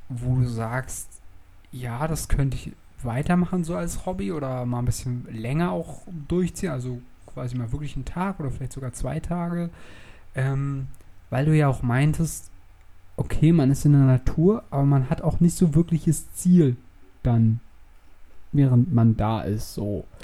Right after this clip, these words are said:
Ähm, hat dich das stark gestört, sodass du sagst, „Okay, nee,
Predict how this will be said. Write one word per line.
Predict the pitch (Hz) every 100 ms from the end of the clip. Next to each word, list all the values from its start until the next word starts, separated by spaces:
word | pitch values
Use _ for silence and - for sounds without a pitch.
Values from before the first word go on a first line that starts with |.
| - - - - - -
Ähm, | 123 117 120 123 123 117 - - - - - -
hat | - -
dich | -
das | 147 135
stark | - 127 139 -
gestört, | 147 - - 131 165 -
sodass | 147 135
du | 143
sagst, | 131 131 123 131
„Okay, | - 131 131 127
nee, | 127 123 123 139 143 143